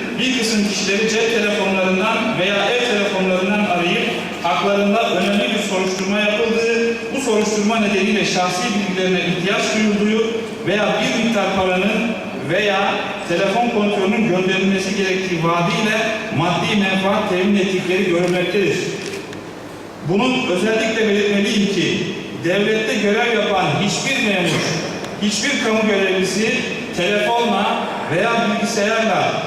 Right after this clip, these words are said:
kişilerden para veya ekonomik değeri olan herhangi bir şeyi istemez,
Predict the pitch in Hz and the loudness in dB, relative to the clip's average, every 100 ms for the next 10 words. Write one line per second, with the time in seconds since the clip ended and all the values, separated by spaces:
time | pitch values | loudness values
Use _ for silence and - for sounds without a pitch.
0 | - 175 214 208 196 208 240 240 214 180 | -4 -4 0 2 2 2 0 0 0 0
1 | 240 233 202 190 185 175 196 202 214 226 | 2 2 2 2 0 0 0 0 2 0
2 | 202 185 190 214 202 180 160 185 185 220 | 0 0 2 2 2 2 0 0 0 0
3 | 208 196 185 180 220 185 180 196 202 240 | 0 0 0 0 0 0 -2 0 0 0